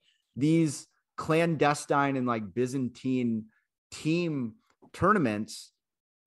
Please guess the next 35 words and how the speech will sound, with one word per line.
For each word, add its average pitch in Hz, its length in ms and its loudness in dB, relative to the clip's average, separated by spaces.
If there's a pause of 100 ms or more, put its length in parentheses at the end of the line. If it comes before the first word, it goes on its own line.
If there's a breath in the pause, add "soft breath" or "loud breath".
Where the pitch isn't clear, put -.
(520)
I 151 120 4
don't 175 160 4
understand 147 720 -2
why 139 500 2
people 135 300 -2
think 127 240 -2
that 120 180 -2
that's 131 280 -2
going 123 240 2
to 113 100 2
generate 117 480 0
excitement, 110 580 -6
why 113 180 -4
that's 110 280 -4
going 113 240 2
to 107 80 2
bring 110 320 0
buzz. 101 580 2 (400)
Like 117 300 0
the 127 100 0
Ryder 135 400 6
Cup, 127 480 -2
yes, 135 300 -4
that's 139 260 -6
a 131 60 -8
different 120 340 -8
format, 117 540 0
but 110 100 -6
that 131 220 2
is 117 240 0 (180)
established 123 840 0
as 98 180 -6
this 104 280 -4 (300)
huge 180 380 2
event 117 460 2